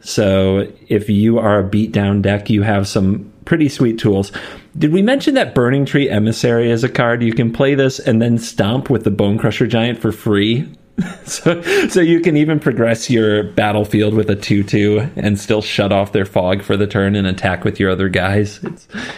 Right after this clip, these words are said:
pretty nice. Um, and Questing Beast Wall of Text, of course.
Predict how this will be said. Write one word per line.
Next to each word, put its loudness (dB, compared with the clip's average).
pretty 0
nice. -4
Um, 0
and 0
Questing 0
Beast 0
Wall 2
of -2
Text, -4
of -4
course. -4